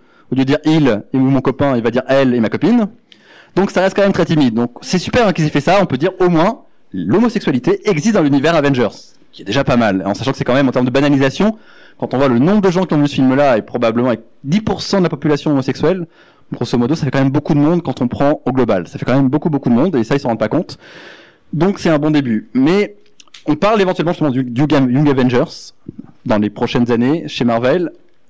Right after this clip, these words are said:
Est-ce qu'ils vont le faire ou pas ? Oui, oui, mais, ouais, ouais. Mais donc bon, on parle de un personnage qui s'appelle Hercule dans Les Éternels, pareil, est-ce qu'ils vont le faire ou pas ? Parce que le problème, est...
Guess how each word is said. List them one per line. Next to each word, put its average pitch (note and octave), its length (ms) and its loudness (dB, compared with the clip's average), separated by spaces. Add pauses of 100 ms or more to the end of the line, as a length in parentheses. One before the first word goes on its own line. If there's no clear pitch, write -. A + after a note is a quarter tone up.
(540)
Est-ce G#2 140 -2
qu'ils B2+ 120 0
vont B2+ 60 2
le C3 40 2
faire B2+ 180 0
ou B2+ 80 0
pas ? C#3 380 -2 (1500)
Oui, D3 100 0
oui, C3+ 140 0
mais, G#2+ 240 -2
ouais, A2 200 -4
ouais. G#2+ 160 -2 (1500)
Mais B2 120 2
donc D#3+ 160 0
bon, B2+ 200 -2 (120)
on C#3+ 80 0
parle F#3 280 2
de E3 100 0
un D#3+ 320 2
personnage F#3+ 240 -2
qui - 0 -
s'appelle F3 240 0
Hercule F3+ 520 0
dans C3+ 300 2
Les C3 180 0
Éternels, C#3 420 2
pareil, C3+ 360 2
est-ce C#3 100 -4
qu'ils C#3+ 100 -2
vont C3+ 80 2
le C3+ 60 2
faire C3+ 180 0
ou C3 60 -2
pas ? D3+ 280 0 (340)
Parce D#3 120 -2
que - 80 0
le F#3+ 100 2
problème, F3 500 2
est... A#2 360 -4